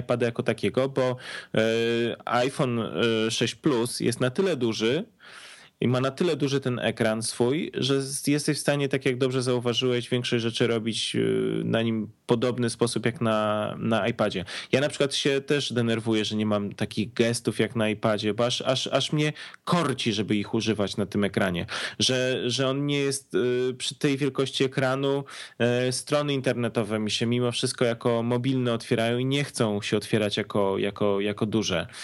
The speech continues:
w, w, tam w różnych, e, na różnych stronach jest to tak zafiksowane, że na iPadzie się otwierają jako duż-, normalne, stacjonarne strony, e, a na iPhone'ie sześć Plus niestety nie ma.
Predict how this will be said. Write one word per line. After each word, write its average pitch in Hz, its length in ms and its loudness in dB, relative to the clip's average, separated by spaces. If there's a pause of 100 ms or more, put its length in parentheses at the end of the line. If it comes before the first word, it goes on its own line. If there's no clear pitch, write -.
(880)
w, - 140 -8 (500)
w, - 160 -10
tam 107 220 2
w - 140 -8
różnych, 110 440 0 (800)
e, 110 40 -2
na 117 120 2
różnych 117 300 0
stronach 120 360 0
jest 117 120 -2
to 117 60 -2
tak 120 200 0
zafiksowane, 120 720 0
że 127 100 -2
na 120 140 2
iPadzie 120 320 0
się - 100 0
otwierają 117 360 0
jako 107 240 -2
duż-, 151 240 -2
normalne, 156 640 0 (280)
stacjonarne 143 580 0
strony, 143 420 0 (460)
e, 120 320 2
a 127 160 0
na 127 180 2
iPhone'ie 123 640 0
sześć 117 200 -4
Plus 117 380 -2
niestety 120 420 0
nie 101 140 2
ma. 87 160 -4